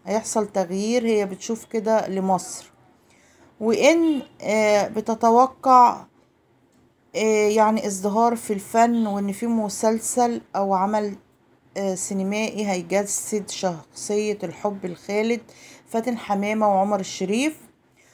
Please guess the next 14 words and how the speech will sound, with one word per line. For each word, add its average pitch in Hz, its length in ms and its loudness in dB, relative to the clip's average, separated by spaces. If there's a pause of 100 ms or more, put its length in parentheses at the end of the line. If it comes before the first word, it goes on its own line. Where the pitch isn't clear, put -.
(160)
وبتتوقع 285 880 6 (400)
ظهور، 254 800 2 (760)
آه، 220 720 2 (380)
للفنان 226 720 0
الملقب 208 680 -2
بالزعيم 180 380 -4
اللي 208 120 -2
هو 208 40 0
عادل 196 380 0
إمام 233 440 0 (440)
بعد 214 260 2
غيابه 214 560 2
عنهم 214 420 2
لفترة. 185 560 -4